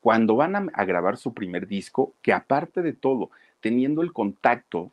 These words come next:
de, de un Nacho Rodríguez, obviamente las disqueras le decían, "Sí, Nacho, lo que tú quieras, ¿no? Porque, pues, sabemos que eres garantía de, de, de grupos exitosos".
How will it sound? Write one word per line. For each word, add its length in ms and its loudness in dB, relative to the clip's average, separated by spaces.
de, 220 -4
de 140 -4
un 140 -2
Nacho 280 -4
Rodríguez, 640 -2
obviamente 640 2
las 240 -2
disqueras 500 0
le 100 -4
decían, 320 -6
"Sí, 140 -6
Nacho, 460 -2
lo 140 -8
que 100 -20
tú 160 -12
quieras, 400 -8
¿no? 100 -6
Porque, 280 -14
pues, 100 -18
sabemos 360 -4
que 100 0
eres 200 0
garantía 640 2
de, 280 0
de, 160 -6
de 160 -8
grupos 380 0
exitosos". 680 -4